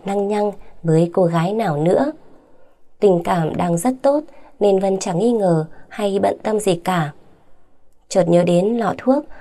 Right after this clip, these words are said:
mà Đạt mua cho Vân. Đêm qua, Đạt có luôn miệng nhắc là uống thuốc bổ vào giúp đẹp da, nên Vân liền uống một viên. Đạt nhắc cứ một cữ, một viên sẽ tốt cho sức khỏe, nên Vân cũng uống rất đều đặn.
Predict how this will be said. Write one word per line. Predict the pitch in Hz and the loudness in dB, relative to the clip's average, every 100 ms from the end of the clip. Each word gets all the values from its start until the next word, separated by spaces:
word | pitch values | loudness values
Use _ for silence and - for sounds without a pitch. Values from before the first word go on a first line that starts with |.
| - | -6
mà | - 196 | 0 2
Đạt | 175 170 196 | 2 0 0
mua | 214 | -2
cho | 226 214 | -2 0
Vân. | 226 226 220 - - _ - 185 | 2 2 0 -8 -20 _ -6 4
Đêm | 208 220 | 6 4
qua, | 214 214 214 208 - - - | 2 0 0 -6 -14 -20 0
Đạt | 185 175 165 160 | 2 4 2 0
có | 165 | 4
luôn | 233 220 208 | 4 6 6
miệng | 190 - 208 | 6 4 2
nhắc | 269 302 - - - | 0 -2 -14 -16 -2
là | 294 170 | 2 2
uống | - 175 | 2 0
thuốc | - 269 | 0 0
bổ | 202 165 139 - | 2 4 2 0
vào | - 170 147 | 0 2 0
giúp | 226 - | -2 0
đẹp | 185 - | -2 -2
da, | 208 214 214 - - - - | -2 -2 -4 -8 -16 -20 -2
nên | 202 202 185 | 4 6 6
Vân | 190 190 | 4 4
liền | 180 143 | 4 4
uống | - 165 | 4 4
một | 247 170 | 2 4
viên. | 196 220 214 - - - - - - | 4 6 4 0 -18 -20 -20 -20 -4
Đạt | 185 175 185 | -2 0 0
nhắc | 240 302 - - - | 0 -2 -8 -20 0
cứ | 185 180 220 | 2 4 4
một | 240 - - | 4 2 4
cữ, | 208 269 311 - - | 4 4 0 -8 -2
một | 190 175 | 2 2
viên | 190 214 220 214 - - | 4 4 4 -2 -10 -8
sẽ | - 180 | -4 -2
tốt | 233 247 | -2 -2
cho | 190 | -2
sức | 175 233 | -2 -4
khỏe, | - 226 185 147 - - - - | -2 0 0 -2 -6 -18 -20 0
nên | 196 180 | 2 4
Vân | 185 180 165 | 4 4 4
cũng | 196 190 | 6 6
uống | 185 202 | 4 0
rất | 294 220 | -2 2
đều | 170 151 | 2 2
đặn. | 160 147 | 0 0